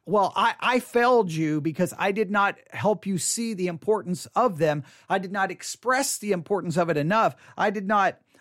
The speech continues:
articulate it well enough. I did not teach it well enough. I d-, I don't know what else to say. Please go back, look at the curriculum for s-, the, uh, on the study of fear, uh, what it had to say in regards to Psalm thirty-three and Romans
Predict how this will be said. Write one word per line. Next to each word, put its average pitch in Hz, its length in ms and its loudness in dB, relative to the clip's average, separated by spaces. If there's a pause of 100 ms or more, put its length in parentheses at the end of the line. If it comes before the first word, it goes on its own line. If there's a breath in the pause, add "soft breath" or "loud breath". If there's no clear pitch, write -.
articulate 190 760 2
it 165 140 -2
well 175 220 4
enough. 165 300 0
I 202 120 0
did 208 160 -6
not 220 240 0
teach 311 320 0
it 165 80 -2
well 156 260 4
enough. 147 300 2 (240 loud breath)
I 190 100 2
d-, 220 140 -2
I 214 100 0
don't 262 140 2
know 254 100 6
what 247 240 4
else 254 240 2
to 208 140 -2
say. 170 540 0 (260 soft breath)
Please 185 680 0 (200)
go 233 200 4
back, 196 180 -4
look 240 260 2
at - 80 -2
the 214 80 0
curriculum 240 640 2
for 202 160 -4
s-, - 120 -6
the, 160 440 -8
uh, 143 280 0 (180)
on 151 180 2
the 143 100 -2
study 170 540 0
of 139 200 -8
fear, 247 500 0 (300 loud breath)
uh, 151 120 2
what 170 200 2
it 160 80 -6
had 165 180 0
to 151 80 -4
say 160 160 -2
in 151 100 -4
regards 143 360 -4
to - 80 -12
Psalm 135 260 -2
thirty-three 147 500 -4
and 131 160 -8
Romans 123 340 -6